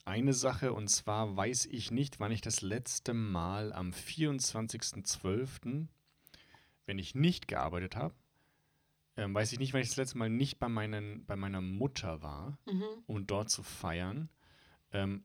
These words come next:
Speaker 1: oder bei den Eltern von meiner Freundin. Dieses Jahr ist das erste Weihnachten seit einer, wirklich einer langen Zeit, wo ich einfach mit Annalena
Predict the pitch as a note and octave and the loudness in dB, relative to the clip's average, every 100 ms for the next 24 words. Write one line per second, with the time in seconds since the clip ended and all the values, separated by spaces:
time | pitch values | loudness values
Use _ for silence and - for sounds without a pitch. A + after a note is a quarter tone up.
0 | _ A#2+ C#3 C#3 A#2+ A2+ A2 A2 G#2+ A#2+ | _ 4 8 8 6 4 2 0 0 0
1 | B2 A#2 G#2+ G2 G2 - - A2 A2 F2+ | -2 -4 -4 -2 -2 -4 -2 0 0 0
2 | G2 C#3+ - - _ B2+ C3+ C3+ C3 A#2+ | -2 -4 -10 -20 _ 2 2 4 4 2
3 | - A2+ - C3 D3 C3+ G#2+ A2 A#2+ A#2 | 2 0 0 2 2 4 2 2 0 0
4 | A2+ G2+ G2 B2+ E3 D3 A#2+ A#2 A2+ A2 | 2 2 2 2 2 0 0 0 0 -2
5 | A2+ G#2 G2+ - A#2 B2 A#2+ A#2 G#2+ F#2+ | 0 2 2 0 -2 -2 -2 -2 -2 0
6 | G2+ A#2 C3 | 0 0 0